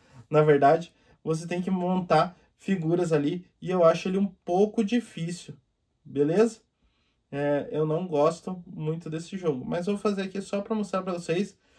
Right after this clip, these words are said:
Você pode jogar o jogo que você mais gostar, beleza?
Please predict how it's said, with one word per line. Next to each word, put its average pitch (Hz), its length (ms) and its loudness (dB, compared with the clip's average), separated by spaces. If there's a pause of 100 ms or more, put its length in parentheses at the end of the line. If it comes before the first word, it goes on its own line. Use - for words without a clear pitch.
(200)
Você 185 240 -2
pode 175 360 0
jogar 170 440 -2 (240)
o 190 140 -2
jogo 160 320 0
que 180 140 -10
você 170 240 -6
mais 156 260 -4
gostar, 165 400 -8
beleza? 165 460 -4